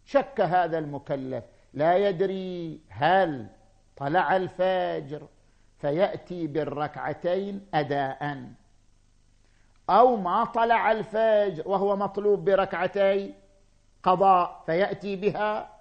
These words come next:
قضاءً. فهنا يقول المكلف: "أنا ماذا أصنع الآن؟" هنا في هذا المثال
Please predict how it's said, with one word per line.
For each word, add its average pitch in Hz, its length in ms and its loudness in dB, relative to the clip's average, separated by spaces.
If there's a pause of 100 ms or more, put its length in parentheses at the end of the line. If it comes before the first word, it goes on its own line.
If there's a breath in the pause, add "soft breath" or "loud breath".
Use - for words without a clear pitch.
(500)
قضاءً. 139 800 -2 (1040)
فهنا 247 500 4
يقول 180 440 0
المكلف: 151 1000 -2 (320)
"أنا 185 200 -2
ماذا 165 500 -2
أصنع 143 400 -10 (240)
الآن؟" 135 540 -6 (2250)
هنا 302 440 4
في 196 340 -4
هذا 233 480 2
المثال 151 800 -8